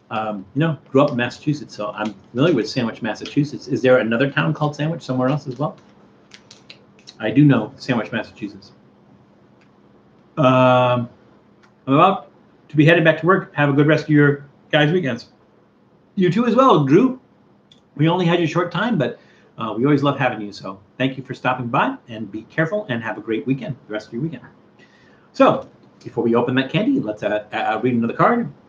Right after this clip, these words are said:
And the question is, what is Carolina style as it pertains to hot dogs? So in other words, what is a Carolina hot dog? What, uh, what, what does a Car-,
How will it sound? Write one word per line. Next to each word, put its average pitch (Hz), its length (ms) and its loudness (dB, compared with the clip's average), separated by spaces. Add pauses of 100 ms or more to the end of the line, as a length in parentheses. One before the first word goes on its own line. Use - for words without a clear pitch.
(220)
And 240 420 2
the 175 60 2
question 175 380 -2
is, 117 160 -2 (2750)
what 202 320 2
is 131 260 2
Carolina 208 640 2
style 120 600 -2 (400)
as 127 160 -10
it - 140 -10
pertains 139 420 -4
to - 100 -8
hot 117 220 -4
dogs? 95 280 -20
So 110 80 -12
in 110 80 -10
other 104 120 -8
words, 107 200 -6
what 147 180 4
is 151 100 2
a 131 80 -2
Carolina 131 640 0
hot 113 220 -6
dog? 92 240 -10 (220)
What, 123 260 -4
uh, 117 100 -4
what, 117 400 -4
what 143 160 2
does 127 260 2
a - 100 -10
Car-, - 300 -8